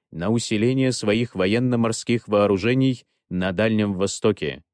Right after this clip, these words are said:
Япония явно преследовала цель — подчинить себе Китай и вышибить оттуда европейско-американские империалистические державы.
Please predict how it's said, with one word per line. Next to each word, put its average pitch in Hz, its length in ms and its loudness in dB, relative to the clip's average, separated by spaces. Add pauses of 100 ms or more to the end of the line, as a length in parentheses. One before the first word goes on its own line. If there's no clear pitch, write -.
(360)
Япония 143 640 0
явно 135 420 2
преследовала 143 640 2
цель — 85 380 -2 (380)
подчинить 117 520 -2
себе 104 320 -2
Китай 117 540 -2 (320)
и 127 200 2
вышибить 117 600 0
оттуда 117 400 -2
европейско-американские 107 1500 0 (100)
империалистические 110 1000 -2
державы. 98 720 -2